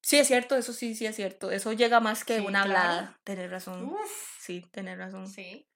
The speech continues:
Speaker 2: porque ahí se está, está mostrando con hechos el
Speaker 1: Ujú.
Speaker 2: interés, no solo con las palabras.
Speaker 1: Sí, cierto, sí, cierto. Con
Speaker 2: Entonces,
Speaker 1: esa
Speaker 2: eso,
Speaker 1: cae, este.
Speaker 2: eso, eso sí.
Speaker 1: Con esa cae.
Speaker 2: Sí.
Speaker 1: ¿Y qué, y qué le ha pasado? O sea, que como que, que,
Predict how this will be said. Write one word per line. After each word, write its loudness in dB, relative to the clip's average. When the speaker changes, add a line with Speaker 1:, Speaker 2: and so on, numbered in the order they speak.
Speaker 2:
porque 2
ahí 2
se -6
está, -10
está -6
mostrando -4
con -8
hechos -6
el -4
Speaker 1:
Ujú. -6
Speaker 2:
interés, -8
no -14
solo -14
con -16
las -18
palabras. -14
Speaker 1:
Sí, -8
cierto, -8
sí, -14
cierto. -10
Con -10
Speaker 2:
Entonces, -4
Speaker 1:
esa -2
Speaker 2:
eso, -4
Speaker 1:
cae, 6
este. -4
Speaker 2:
eso, -6
eso -14
sí. -16
Speaker 1:
Con -4
esa -6
cae. -4
Speaker 2:
Sí. -14
Speaker 1:
¿Y -4
qué, 8
y 2
qué 6
le 12
ha 8
pasado? 8
O 2
sea, 4
que -4
como -6
que, 0
que, -2